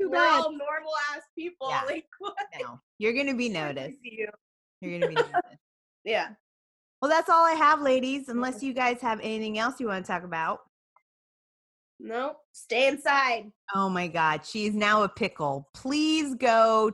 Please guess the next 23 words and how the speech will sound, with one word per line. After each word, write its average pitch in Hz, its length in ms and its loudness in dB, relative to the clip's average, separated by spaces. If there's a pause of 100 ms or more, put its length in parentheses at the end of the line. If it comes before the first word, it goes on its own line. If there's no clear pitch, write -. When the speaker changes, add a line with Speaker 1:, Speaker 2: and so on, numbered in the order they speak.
Speaker 3:
to 196 480 0
our 175 440 4
YouTube 247 720 -2 (240)
channel 165 380 2
Speaker 2:
<laughs> - 720 0
The 320 120 -10 (180)
Speaker 3:
where 240 200 6
Speaker 2:
smile 247 120 4
Speaker 3:
you 247 100 0
Speaker 2:
is - 120 -12
Speaker 3:
can 254 100 -6
Speaker 2:
killing 247 320 -12
me. 254 80 -6
Speaker 3:
see 254 460 -4 (160)
Karen 320 760 2 (200)
<laughs> - 180 -18
as 233 180 0
a 262 60 -6
potato 226 540 0
and 254 200 0
a 240 60 -6
pickle 190 580 2 (220)
at 180 220 2